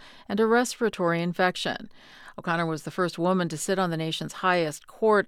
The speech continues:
appointed by former President Ronald Reagan in nineteen eighty-one,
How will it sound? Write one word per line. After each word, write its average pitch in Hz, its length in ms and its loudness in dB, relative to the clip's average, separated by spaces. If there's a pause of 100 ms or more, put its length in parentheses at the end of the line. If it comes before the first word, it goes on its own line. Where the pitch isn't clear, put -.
appointed 285 600 -2
by 190 140 6
former 262 420 2
President 208 560 0
Ronald 165 340 0
Reagan 233 380 2
in 214 80 2
nineteen 208 400 2
eighty-one, 202 720 2